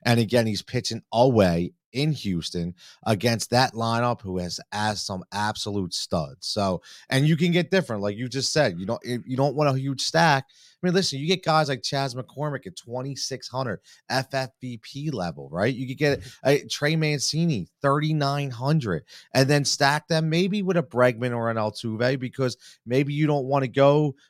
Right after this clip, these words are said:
Speaker 1: with the big dog and Jordan Alvarez, and you, if you wanna play in the lefty versus lefty kind of deal. So,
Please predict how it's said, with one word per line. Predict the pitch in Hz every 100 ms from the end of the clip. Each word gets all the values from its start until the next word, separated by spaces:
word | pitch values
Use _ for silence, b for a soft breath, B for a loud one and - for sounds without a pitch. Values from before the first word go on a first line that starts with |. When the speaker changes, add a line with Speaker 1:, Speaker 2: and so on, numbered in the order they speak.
| _
Speaker 1:
with | 139 151 -
the |
big | 131 - 131 101
dog | 123 113 98
and | 104
Jordan | 107 101 104
Alvarez, | 98 87 95 90 82
and | 95
you, | 107 120
if | 110 95
you | 113
wanna | 113
play | 87 113
in | 104
the | 101
lefty | 101 98 101
versus | 92 95 -
lefty | 92 85 87
kind | 90 85
of | -
deal. | 85 78
So, | - 113